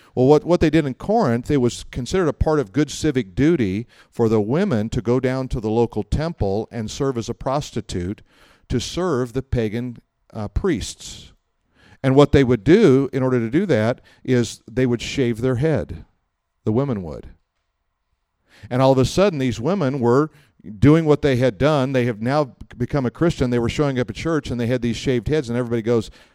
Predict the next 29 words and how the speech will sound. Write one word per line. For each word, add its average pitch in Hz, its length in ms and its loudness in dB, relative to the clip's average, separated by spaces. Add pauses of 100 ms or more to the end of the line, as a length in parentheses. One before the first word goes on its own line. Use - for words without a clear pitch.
(160)
"Have 117 180 -6
you 127 80 -2
been 127 120 4
out 123 140 0
the 117 60 -10
local 107 380 -4 (880)
temple 135 400 -6 (580)
serving 110 280 -6
as 101 100 -4
a 101 40 -6
prostitute 110 720 -8
for - 120 -10
the 92 80 -8
pre-, - 280 -8
pagan 92 360 -10
priests?" - 680 -16 (1700)
He's 143 180 2
trying 185 320 2
to 160 60 2
help 147 200 4
them 151 120 0
understand, 135 680 -2
how 143 200 0
do 160 60 -4
you 160 100 -2
get 135 280 -2
out 135 180 2
of 120 160 -2
culture 110 760 0